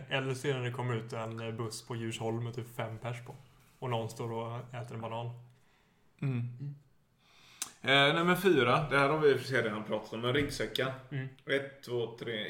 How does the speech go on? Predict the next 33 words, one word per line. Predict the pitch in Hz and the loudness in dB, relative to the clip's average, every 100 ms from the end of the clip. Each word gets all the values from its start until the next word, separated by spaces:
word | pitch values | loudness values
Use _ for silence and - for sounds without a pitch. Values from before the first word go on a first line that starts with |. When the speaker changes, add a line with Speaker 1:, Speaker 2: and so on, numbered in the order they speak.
| - | -4
Speaker 2:
ja. | 92 104 117 | -4 -2 -4
Speaker 1:
Ja. | 110 139 - - _ _ _ _ - - | -4 -6 -8 -18 _ _ _ _ -20 -18
Speaker 3:
Men | 156 | -8
det | 196 | -6
är | 214 190 | -6 -10
också | - - 180 170 | -10 -8 -8 -4
fall | 175 143 | -2 -2
till | 147 | -4
fall, | 139 127 - | 0 0 0
herregud. | 131 123 | 0 2
Speaker 2:
Ja. | 120 123 | 2 2
Speaker 3:
Är | |
det | 139 | 0
mycket | 147 - 139 | -2 -6 -4
folk | 139 123 | -4 -2
är | 127 | -4
man | 123 | -4
ju | 120 | -4
snabb | 120 117 | -4 -4
på | - | -6
att | |
ta | 113 | -6
av | 113 113 | -6 -4
den. | 120 120 127 | -4 -4 -2
Speaker 2:
Ja. | 123 120 135 | 0 0 8
Speaker 1:
Ja, | 160 165 | 10 12
jag | 160 156 | 8 6
tar | |
ju | 151 | 4
alltid | 135 - 156 | 4 2 2
av | 139 123 | 2 0
med | 131 147 147 | -2 -4 -6
ryggsäcken. | 151 135 135 - | -6 -6 -8 -12